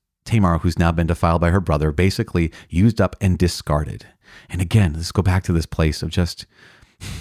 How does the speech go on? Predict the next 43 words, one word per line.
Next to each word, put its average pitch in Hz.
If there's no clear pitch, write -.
place 117
of 131
grace. 85
We're 87
calling 104
upon 87
Jesus 76
now, 76
because 87
there's 90
so 104
many 87
people 90
who 85
are 82
listening 104
that 95
this, 92
you've 90
experienced 90
this. -
You 95
have 104
experienced 95
this 90
firsthand, -
where 90
someone 98
violated 101
you. 80
And 87
just 92
in 85
Jesus' 98
name, 85
I 82
just -
want 101
you 101
to 87
know 80
that 92
Tamar's 107